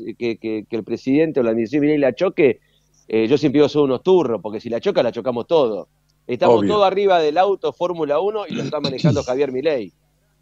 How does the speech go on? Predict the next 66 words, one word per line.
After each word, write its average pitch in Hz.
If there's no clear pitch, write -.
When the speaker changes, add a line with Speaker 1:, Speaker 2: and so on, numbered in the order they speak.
Speaker 1:
Muchachos, 131
a -
ver, 127
cuando 120
viene 190
la 160
curva, 208
gritémoslo 147
todo, 160
"¡Curva, 254
Javier!", 220
para 113
que 120
pueda 175
doblar 160
y 208
no 156
la, 139
no 139
nos 143
la 139
demos. 135
Speaker 2:
Claro, 131
claro. 120
Speaker 1:
Entonces, 170
Speaker 2:
Bueno, 196
Speaker 1:
me 120
Speaker 2:
pero, 127
Speaker 1:
parece 143
que -
Speaker 2:
pero 135
fíjate 156
lo 156
que 135
está 151
ocurriendo, 143
¿no? 156
Con, 120
con 107
respecto 104
a 110
los 95
reclamos, 127
el 101
otro 107
día 117
lo 107
que 92
pasó 101
con 104
el 98
piquete, 113
que 113
fue 123
exitoso 127
y 107
que 107
lo 101
lograron 107
contener, 107
Speaker 1:
Para 131
Speaker 2:
pero 123
Speaker 1:
mí, -
Speaker 2:
digamos, 123
Speaker 1:
para, 135
es-, 147